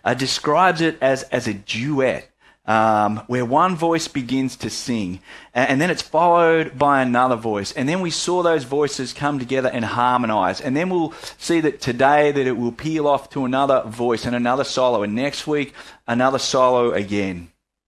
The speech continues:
The first melody that we heard, it belonged to the story of John the Baptist, a song about a servant, a song about a forerunner. Uh, it's promise <clears throat> of his birth,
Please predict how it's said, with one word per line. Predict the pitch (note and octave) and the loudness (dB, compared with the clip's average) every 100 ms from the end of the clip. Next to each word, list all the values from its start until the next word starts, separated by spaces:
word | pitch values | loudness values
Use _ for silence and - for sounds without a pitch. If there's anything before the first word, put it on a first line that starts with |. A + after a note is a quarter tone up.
| _ - - - | _ -20 -20 -12
The | |
first | - F#3+ F#3+ | -2 0 0
melody | F3 E3 F3 E3+ E3+ | 2 4 4 2 0
that | D#3 | 0
we | D3+ C3+ | 0 2
heard, | D#3+ D#3 D#3 | 4 4 2
it | C#3+ | -2
belonged | C#3 C#3 D3+ D#3+ D#3 | 0 2 2 2 0
to | D#3 | -4
the | C3 | -4
story | - - D3+ D3+ D3+ | -4 -2 0 2 2
of | A#2+ | 0
John | C3+ C3+ | -2 0
the | B2+ | 0
Baptist, | G2+ A2 A2+ - E2+ - - - - - | 2 0 0 -6 -8 -10 -18 -20 -16 -6
a | |
song | B2 - D#3 F3 F#3 - | -4 -2 0 2 0 0
about | C3+ C#3 C#3 C3 | -2 2 2 2
a | A#2 | -2
servant, | G#2 - - B2 B2 B2+ G2+ F2 - | -4 -4 -4 -2 0 0 -2 -8 -8
a | G#2+ | -8
song | - D3+ F3+ F3 | -2 0 0 0
about | D3+ D3 | 4 4
a | B2+ | 2
forerunner. | - _ C#3 C#3+ C3 A2+ F#2+ F2 - - - - | -4 _ 0 0 0 0 0 -4 -8 -20 -20 -6
Uh, | A2+ A2+ - | 2 2 2
it's | C3 - | -4 -6
promise | - D#3 E3 F3 F3 - - _ _ | -4 -2 0 0 -2 -6 -8 _ _
<clears throat> | D#3+ C#3+ A#2 - | -4 -4 -4 0
of | C3+ C3 A#2+ | 4 4 0
his | G2+ | -6
birth, | - C#3+ D#3 E3 | -4 0 2 2